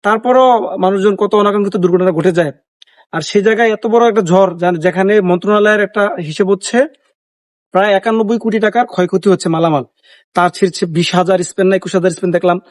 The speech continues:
হ্যাঁ, প্রাথমিক যে একটা ধারণা, এই যে ক্ষয়ক্ষতি, এগুলা কাজ করবে কারা? আমরাই তো করবো, আমরা করতেছি, করবে। তাহলে এগুলা তো আর একদিনে সম্ভব নয়। ঝড়ে যদিও আধা ঘন্টা এক ঘন্টার ঝড় হয়, কিন্তু এই যে ক্ষয়ক্ষতিটা হয়ে যায়, এগুলা তো আর এক ঘন্টা দুই ঘন্টা সমাধান করা যায় না।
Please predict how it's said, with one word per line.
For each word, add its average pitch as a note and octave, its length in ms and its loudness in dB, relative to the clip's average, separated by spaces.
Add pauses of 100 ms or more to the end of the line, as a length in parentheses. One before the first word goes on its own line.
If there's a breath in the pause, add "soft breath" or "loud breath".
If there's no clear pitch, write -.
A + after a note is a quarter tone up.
(360 soft breath)
হ্যাঁ, E3+ 160 -4
প্রাথমিক G3 400 0
যে F#3 80 2
একটা F#3+ 140 0
ধারণা, D#3 240 -2
এই B3+ 180 0
যে C#4 100 0
ক্ষয়ক্ষতি, G#3+ 380 0
এগুলা G3+ 260 2
কাজ G3 200 -2
করবে F#3+ 220 -2
কারা? D3+ 320 -2
আমরাই E3 260 -2
তো F3+ 120 -2
করবো, E3 180 -2
আমরা D#3 200 -4
করতেছি, E3 400 -8
করবে। D#3+ 340 -2 (340 loud breath)
তাহলে G3+ 220 0
এগুলা G#3 220 2
তো G#3+ 120 -2
আর G#3 60 0
একদিনে G3+ 340 0
সম্ভব E3 300 0
নয়। C#3 180 2 (460 soft breath)
ঝড়ে F#3 300 2
যদিও G#3 260 2
আধা G3 180 0
ঘন্টা G3+ 220 0
এক F#3 80 -2
ঘন্টার F#3+ 260 0
ঝড় E3 240 2
হয়, D#3+ 140 0
কিন্তু E3+ 280 -4
এই F#3 120 2
যে F3+ 120 -2
ক্ষয়ক্ষতিটা F3 480 -2
হয়ে F3 160 -2
যায়, D#3+ 180 -2 (340 soft breath)
এগুলা F#3 260 2
তো G3 120 -2
আর G3 80 2
এক F3+ 120 0
ঘন্টা F3+ 240 0
দুই E3 120 0
ঘন্টা E3+ 180 0
সমাধান D#3 300 -4
করা D#3 160 -4
যায় C3+ 140 -4
না। A#2 140 -10